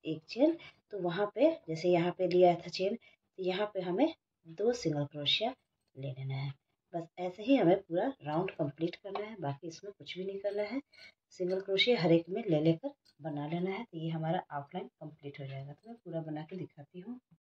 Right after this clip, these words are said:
देखिए सब में मैंने single क्रोशिया कर लिया है। अब इसको हमें एक chain लेकर अब इसको हम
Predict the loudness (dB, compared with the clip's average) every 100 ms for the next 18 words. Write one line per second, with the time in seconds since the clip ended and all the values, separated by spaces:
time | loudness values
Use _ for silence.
0 | _ _ _ _ -8 0 2 4 4 6
1 | 6 6 4 4 2 2 4 4 8 8
2 | 6 0 -18 _ _ -6 -2 2 6 6
3 | 8 8 6 4 _ _ -4 -2 -2 -4
4 | -6 -2 4 4 2 _ _ -20 -20 _
5 | _ 2 2 2 6 6 8 6 8 8
6 | 8 2 _ _ _ _ _ _ _ _
7 | _ _ _ _ _ _ _ -4 0 0
8 | 0 -2 0 -2